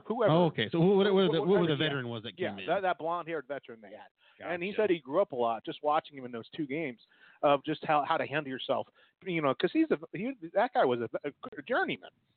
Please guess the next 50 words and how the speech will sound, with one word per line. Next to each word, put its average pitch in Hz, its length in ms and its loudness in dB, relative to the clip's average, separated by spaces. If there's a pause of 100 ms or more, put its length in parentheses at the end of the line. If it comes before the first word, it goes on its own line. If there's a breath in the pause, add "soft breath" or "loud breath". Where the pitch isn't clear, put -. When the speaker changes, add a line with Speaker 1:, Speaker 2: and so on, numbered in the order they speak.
(220)
Speaker 2:
Yeah. 131 140 4
Speaker 1:
And, 160 160 2
you 151 60 0
know, 139 120 2
came 143 280 -2
in 147 160 4
and, 127 120 -2
and 131 200 -10 (100)
he 143 160 -8
said 214 140 0
he 120 60 -2
learned 117 200 -4
a 110 60 0
lot. 101 180 -6
So 233 100 2
I, 269 200 4
I 226 60 4
believe 202 280 0
that. 120 200 -4 (120)
Sam 202 200 -4
looks 208 220 -2
great. 143 280 -2 (260 soft breath)
Le'Veon 156 420 2
looks 180 220 -4
great 139 220 -4
right 147 160 0
now, 156 140 -2
too. 131 260 -2 (360 soft breath)
So, 226 120 6
you 233 160 0
know, 226 80 0
I 226 100 0
got 285 120 0
him 311 40 0
at 285 80 0
nine 190 300 0
and 208 120 -12
seven. 165 280 2
I'm 180 60 -2
gonna 220 120 -6
give 214 180 0
him 208 140 -4
the, 208 100 0 (100)
the 185 80 2
bump. 151 360 -2
Speaker 2:
Yeah, - 220 0
and, 190 260 2
you 226 80 0
know, 233 80 4
they, 220 160 2